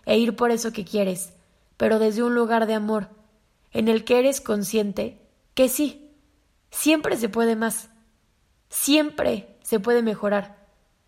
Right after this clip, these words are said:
pero se vale aplaudirte el trabajo que llevas hecho, aunque aún no sea el resultado final que quieres.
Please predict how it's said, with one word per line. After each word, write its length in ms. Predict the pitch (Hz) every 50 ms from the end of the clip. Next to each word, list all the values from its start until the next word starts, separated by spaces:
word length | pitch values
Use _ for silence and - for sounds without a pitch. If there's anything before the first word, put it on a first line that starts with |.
| _ _ _ _
pero 200 | - 233 220 208
se 140 | - 214 214
vale 200 | 220 226 233 247
aplaudirte 640 | 254 240 - - 202 196 190 190 214 208 220 - 233
el 100 | 226 226
trabajo 360 | 214 208 196 202 196 226 214
que 140 | - 196 190
llevas 320 | 202 208 208 202 - -
hecho, 320 | 208 202 - - 208 214 - _ _ _ _ _ _ _ _ _ _ _ _
aunque 300 | - - 226 226 208 247
aún 200 | 247 254 277 294
no 100 | 302 311
sea 140 | 277 269 285
el 40 | 262
resultado 480 | 277 294 233 240 220 196 226 233 247
final 340 | 220 190 202 196 214 208 202
que 120 | 208 202 190
quieres. 420 | - 226 220 196 196 - - -